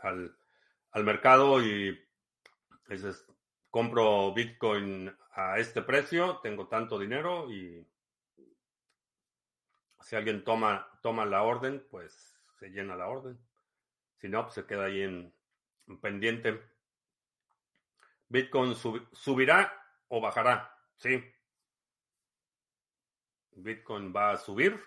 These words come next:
y Bitcoin va a bajar. Lo que no te puedo decir es cuándo va a suceder cuál. ¿Qué le dirías a alguien si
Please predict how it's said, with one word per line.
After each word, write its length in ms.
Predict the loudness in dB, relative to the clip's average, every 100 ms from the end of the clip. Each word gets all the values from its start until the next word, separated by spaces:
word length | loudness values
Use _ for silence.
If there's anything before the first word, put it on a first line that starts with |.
| _ -20
y 340 | -16 -16 -16
Bitcoin 520 | -14 -14 -10 -10 -4
va 200 | 0 0
a 20 |
bajar. 400 | 0 -2 -4 -4 -8 _ _ _ _ _ _ _ _ _ -14
Lo 160 | -14
que 80 | -6
no 140 | -6
te 80 | -4
puedo 180 | -2 -2
decir 180 | 0 -2
es 100 | -2
cuándo 380 | 2 2 2 -2
va 80 |
a 40 | -6
suceder 440 | -8 -10 -8 -6
cuál. 340 | 0 0 0 -12 _
¿Qué 80 | -12
le 160 | -10 -8
dirías 460 | -8 -6 -6 -6
a 80 | -8
alguien 300 | -6 -8 -10
si 180 | -12 -18